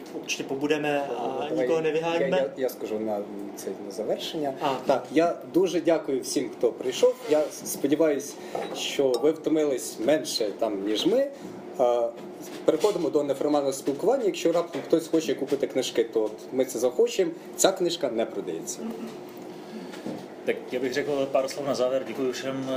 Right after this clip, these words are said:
Speaker 3: že jste přišli. Doufám, že nejste tak unavení jako my. A Zůstaňte tady s námi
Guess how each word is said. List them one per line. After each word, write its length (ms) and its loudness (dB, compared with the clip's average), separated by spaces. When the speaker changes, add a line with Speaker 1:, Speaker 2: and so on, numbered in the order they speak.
Speaker 3:
že 80 -6
jste 120 -6
přišli. 400 -4
Doufám, 320 -4
že 80 -8
nejste 280 -4
tak 240 -2
unavení 400 -2
jako 220 -4
my. 140 -2
A 680 -2
Zůstaňte 460 -2
tady 220 -2
s 120 -4
námi 400 -2